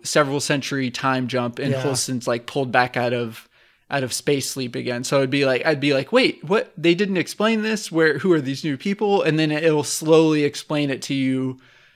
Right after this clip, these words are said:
Speaker 1: through context clues and other things. Um, but I feel like it did a really balanced job of it.
Speaker 2: The s-, part of the story with Holston being basically turned off and on over and over again, it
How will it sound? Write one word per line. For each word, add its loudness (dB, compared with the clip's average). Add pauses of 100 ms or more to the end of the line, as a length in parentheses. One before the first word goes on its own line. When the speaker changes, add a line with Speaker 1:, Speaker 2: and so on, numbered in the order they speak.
(140)
Speaker 1:
through 0
context -2
clues -4
and -6
other -8
things. -14
Um, -6
but -4
I 2
feel 0
like -2
it 2
did 4
a 2
really -2
balanced -8
job -8 (100)
of -16
it. -10 (1000)
Speaker 2:
The 2
s-, -8
part 4
of -2
the 0
story -2
with -6
Holston -6 (680)
being -6
basically 0
turned -4
off -4
and -2
on -4
over 0
and -6
over -2
again, 0 (240)
it -6